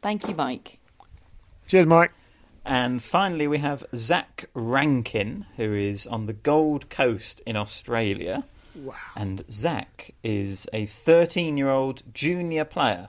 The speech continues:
Speaker 3: hoping to become pro, and he listens to our podcast to and from
Speaker 1: Oh,
Speaker 3: tournaments.
Speaker 1: I love that.
Speaker 2: That's amazing. All right, Zach.
Speaker 1: If I say, like, Ian Rankin, the author, Zach probably will not know what I'm on about, will he?
Speaker 2: No.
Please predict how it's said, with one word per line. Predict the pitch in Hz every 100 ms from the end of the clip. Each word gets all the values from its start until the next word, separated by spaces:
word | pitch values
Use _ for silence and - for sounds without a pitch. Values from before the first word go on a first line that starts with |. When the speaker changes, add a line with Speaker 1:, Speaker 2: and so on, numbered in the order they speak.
| _ -
Speaker 3:
hoping | 110 113 127
to | -
become | 131 - 127 123
pro, | - - 170 226 - 120
and | 107 107
he |
listens | 110 123 - 113 -
to | -
our | 117
podcast | 110 120 - 123 120 - - -
to | - 262
and | 254 247
from | 233 226 220
Speaker 1:
Oh, |
Speaker 3:
tournaments. | 214 208 208 202 202 - - 220
Speaker 1:
I |
love | 233 247 277 262 -
that. | 190 175 165
Speaker 2:
That's | 127 135 -
amazing. | 139 151 160 151 131 104 107
All |
right, | 170 165
Zach. | 120 147 185 -
Speaker 1:
If | 214 233
I | 247
say, | 240 226
like, | 214 208 196
Ian | - 196 190
Rankin, | 185 180 - 170 165
the | 170
author, | 175 170 - 131 135
Zach | 143 143 - -
probably | - 135 131 135 131 131
will | - 127
not | 135 131 - -
know | - 156
what | - -
I'm | 127
on | 120
about, | 101 104 101
will | 101
he? | 98
Speaker 2:
No. | 90 87 87